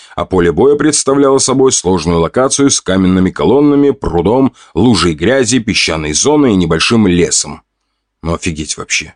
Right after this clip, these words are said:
Они что, бегать от меня собираются? Или у них особая тактика? Хм, ладно. Но вот смотрю я на зрительские места, и арена почти полна. «Ага», помахал рукой и пустил пару воздушных поцелуев.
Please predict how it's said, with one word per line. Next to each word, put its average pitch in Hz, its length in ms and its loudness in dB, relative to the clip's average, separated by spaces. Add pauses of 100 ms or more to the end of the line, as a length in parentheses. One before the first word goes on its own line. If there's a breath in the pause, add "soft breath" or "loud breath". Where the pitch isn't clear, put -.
(280)
Они 71 140 -16
что, 82 260 -4
бегать 113 360 0
от 95 120 -4
меня 87 160 0
собираются? 78 600 -6 (340 soft breath)
Или 101 140 2
у 107 60 2
них 98 220 0
особая 95 380 0
тактика? 101 580 -4 (260)
Хм, 143 120 0 (260)
ладно. 80 500 -4 (520 loud breath)
Но 175 200 2
вот 156 180 2
смотрю 135 420 0
я 123 220 2
на 127 100 2
зрительские 107 600 -2
места, 98 500 0
и 92 100 2
арена 107 320 2
почти 98 380 -2
полна. 92 540 -2 (200)
«Ага», 104 680 0 (260)
помахал 85 420 -2
рукой 113 340 0
и 143 40 0
пустил 107 400 -2
пару 95 260 0
воздушных 90 480 -2
поцелуев. 85 640 -2